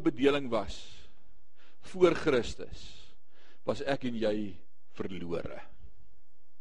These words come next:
Daar was nie vir ons redding nie. Daar was net uitstel van sonde vir een jaar, maar volgende jaar beter jy betyds hier wees met jou bokkie of jou skapie, om weer te offer en te hoop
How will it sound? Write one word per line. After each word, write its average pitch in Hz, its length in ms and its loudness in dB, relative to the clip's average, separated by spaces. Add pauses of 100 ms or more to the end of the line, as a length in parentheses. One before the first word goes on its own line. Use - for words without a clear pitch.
(600)
Daar 113 200 0
was 214 180 2
nie 185 100 -2
vir 139 220 0
ons - 160 -4 (160)
redding 180 560 0
nie. - 180 -6 (720)
Daar 113 160 4
was 123 160 0
net 143 160 -2
uitstel 165 480 2
van 160 220 -2
sonde 165 340 0
vir 175 220 -4
een 165 180 0
jaar, 104 280 4
maar 110 120 -2
volgende 147 400 0
jaar 135 240 4
beter 135 240 2
jy 131 160 0
betyds 165 400 0
hier 131 240 2
wees 120 240 4
met 110 140 -2
jou 110 100 2
bokkie 139 460 2 (420)
of - 160 -2
jou 110 160 0
skapie, 156 800 4 (500)
om 107 160 0
weer 160 240 4
te 165 120 0
offer 120 440 2
en 113 160 0
te 110 80 2
hoop 104 300 4